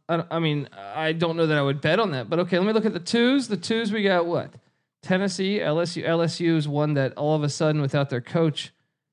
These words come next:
I think, I mean, look, I think they're probably getting seeded correctly based on the regular season they had.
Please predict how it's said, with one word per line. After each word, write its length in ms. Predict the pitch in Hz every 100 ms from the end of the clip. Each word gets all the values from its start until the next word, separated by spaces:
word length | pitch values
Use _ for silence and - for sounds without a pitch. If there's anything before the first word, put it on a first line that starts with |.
| _ _ _ -
I 180 | 147 156
think, 440 | - 160 147 - _ _ _ _ _ _ -
I 60 |
mean, 200 | 165 160
look, 140 | 180 131
I 80 |
think 180 | 135 190
they're 120 | 165
probably 300 | 139 180 165
getting 220 | 160 160 143
seeded 300 | - 175 156
correctly 460 | 147 139 175 175
based 260 | 139 139 160
on 80 | 139
the 80 |
regular 300 | 131 143 147
season 320 | 131 151 143 135
they 160 | 123
had. 480 | 113 160 170 117 135